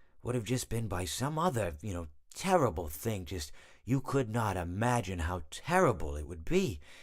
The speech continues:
Just, I get scared thinking about it. I'm glad it's not me.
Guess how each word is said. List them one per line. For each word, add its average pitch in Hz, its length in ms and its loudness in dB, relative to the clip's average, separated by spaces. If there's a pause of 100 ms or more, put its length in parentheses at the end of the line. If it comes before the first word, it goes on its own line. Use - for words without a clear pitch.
(200)
Just, - 300 -4 (340)
I - 140 -2
get 147 140 2
scared 120 380 2
thinking 220 360 2
about 90 320 2
it. 76 140 -4 (240)
I'm - 100 -20
glad 92 300 0
it's - 200 -2
not 110 240 4
me. 110 340 0